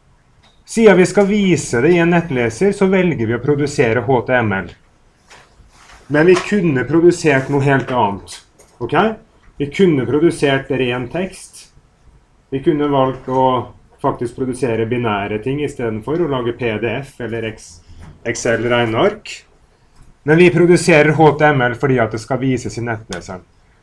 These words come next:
Og det er grunnen til at i P H P-filene så blander vi H T M L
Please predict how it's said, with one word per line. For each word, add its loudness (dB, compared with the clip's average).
Og 2
det 10
er 8
grunnen 6
til 2
at -2
i 2
P 0
H 2
P-filene 0
så 2
blander 2
vi -2
H 4
T 0
M 0
L 2